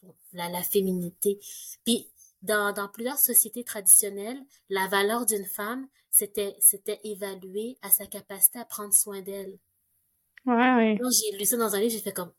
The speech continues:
Speaker 1: oh, ça l'a vraiment résonné, tu sais. Fait que, parce qu'une femme qui prend soin d'elle a une grande valeur.
Speaker 2: Hmm.
Speaker 1: Ça, c'est très profond, ça. Je trouve que ça, c'est, c'est beaucoup à méditer dans comment est-ce que je prends soin de mon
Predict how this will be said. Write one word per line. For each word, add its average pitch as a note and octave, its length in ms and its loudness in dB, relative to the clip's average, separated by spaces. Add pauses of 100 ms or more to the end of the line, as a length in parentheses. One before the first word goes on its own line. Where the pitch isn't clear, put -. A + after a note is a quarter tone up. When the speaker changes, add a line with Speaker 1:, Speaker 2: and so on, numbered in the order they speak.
Speaker 1:
oh, G#3+ 420 -6 (280)
ça G3+ 160 2
l'a F#3+ 100 -2
vraiment G#3 320 2
résonné, G3+ 760 0
tu - 80 0
sais. G3 140 -10 (460)
Fait G3+ 100 0
que, G3 80 -14 (160)
parce G3+ 200 4
qu'une G#3 460 -4
femme A#3+ 260 -6
qui - 120 -14
prend G#3 220 -8
soin - 160 0
d'elle A3 160 -4
a G#3 40 -4
une F#3+ 80 -6
grande F#3 300 -6
valeur. F#3 580 -6 (680)
Speaker 2:
Hmm. G3 540 6 (220)
Speaker 1:
Ça, F#3+ 380 -4
c'est - 200 6
très C#4+ 200 -4
profond, G#3 440 -6
ça. - 200 4
Je - 80 -10
trouve B3 160 -6
que - 60 -12
ça, C4 80 -6
c'est, A#3+ 200 -4
c'est G#3 120 2
beaucoup G3+ 220 -10
à A#3+ 60 -6
méditer G#3 520 -4
dans F3+ 160 -10 (640)
comment A3 220 -12
est-ce G#3+ 140 2
que G#3 80 -12
je - 120 -8
prends G3+ 180 -10
soin G3+ 180 -4
de G3 80 -14
mon F#3 160 -12